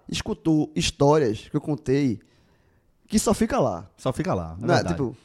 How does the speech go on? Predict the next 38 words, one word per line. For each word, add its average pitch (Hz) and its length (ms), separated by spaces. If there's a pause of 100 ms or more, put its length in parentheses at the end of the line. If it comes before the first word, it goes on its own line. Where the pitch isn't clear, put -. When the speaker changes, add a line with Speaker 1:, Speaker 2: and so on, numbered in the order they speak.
(600)
Speaker 2:
O 156 60
Speaker 1:
vai 185 140
Speaker 2:
que 196 40
Speaker 1:
pra 233 120
Speaker 2:
aconteceu 233 320
Speaker 1:
Ve-, - 20
Speaker 2:
na 226 100
confra, 214 300
fica 208 220
em - 20
fro-, 131 180
na 135 160
Speaker 1:
fica, 220 180
Speaker 2:
confra. - 120
Speaker 1:
exatamente, 175 320
vai 165 140
pra 190 160
Vegas, 160 320
fica 214 200
em 202 40
Vegas. 127 200
Tem 262 140
história 160 320
que 165 60
eu 160 40
contei 156 280
lá 127 120
que 185 140
nunca 254 720 (320)
irão, 156 540 (240)
por 156 120
exemplo, 135 180
pro, 165 260 (220)
pro 131 360
Agamenon. 135 480 (340)
Então 165 120
valeu 175 220
demais. 151 420